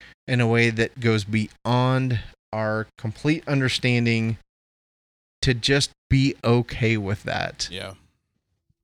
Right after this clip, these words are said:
Speaker 1: I don't know if I know how to do that, but that's where I guess I long to be. And I don't know if that <laughs> makes any sense or not,
Speaker 2: No,
Speaker 1: but
Speaker 2: you're, you're good. And,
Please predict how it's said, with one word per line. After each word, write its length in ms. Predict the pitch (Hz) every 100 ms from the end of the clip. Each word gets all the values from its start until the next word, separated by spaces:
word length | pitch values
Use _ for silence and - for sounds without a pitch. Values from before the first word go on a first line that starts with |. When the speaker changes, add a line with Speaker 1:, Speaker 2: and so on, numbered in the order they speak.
| _ _ 120
Speaker 1:
I 60 |
don't 280 | 110 131 156
know 100 | 160
if 120 | 135 139
I 120 | 147
know 120 | 151
how 120 | 143
to 100 | 135
do 220 | 127 131
that, 500 | 127 131 127 - - - - _ _ _ _ _ _ _
but 160 | 131 113
that's 300 | 120 - -
where 420 | 120 123 123 113 - _ -
I 40 | 107
guess 260 | 117 110
I 100 | 113
long 400 | 104 104 104 104 -
to 100 | 92
be. 280 | 67 - 98 - _ _ _ _ _ _ _ -
And 160 | 120 117
I 60 |
don't 140 | 120 113
know 60 | 117
if 100 | -
that 120 | 117
<laughs> 100 | 151
makes 220 | 147 -
any 160 | 143 151
sense 460 | - 156 151 160
or 80 | 156
not, 260 | 131 123 123
Speaker 2:
No, 80 | -
Speaker 1:
but 180 | 120 151
Speaker 2:
you're, 160 | 175 -
you're 200 | 151 170
good. 280 | 135 107 107
And, 240 | 127 117